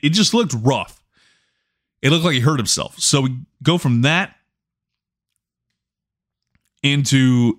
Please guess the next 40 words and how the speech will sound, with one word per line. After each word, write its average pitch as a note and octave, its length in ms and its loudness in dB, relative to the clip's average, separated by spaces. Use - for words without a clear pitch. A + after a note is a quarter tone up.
a G#2 540 0
really C3+ 260 2
fun C3+ 300 0
match. A#2+ 340 -2
Darby C#3 280 2
does B2 260 0
a G#2+ 60 -4
suicide B2 720 0
again. D#3+ 680 0
Suicide B2 380 0
dive, A2 300 0
excuse G#2+ 280 -2
me. G2+ 80 0
We'll G2+ 80 0
go G#2+ 120 -2
ahead G2+ 100 0
and F#2+ 280 -6
redo G#2 240 -2
that A#2 180 -2
part. - 260 -8
But D3 340 -2
O'Reilly A#2+ 540 0
locks A#2 300 -2
in A#2+ 100 2
a A2+ 60 2
front G#2+ 220 -2
face C#3+ 280 -2
lock. B2 300 -4
J A#2+ 180 0
R C3+ 120 0
at B2 80 0
one B2 120 0
point, A#2+ 200 0
he A#3 80 0
can't D#3 240 0
help A#2 220 -2
himself G2 320 -6
to A2+ 80 -4
do A2+ 140 2
the, G2+ 160 -2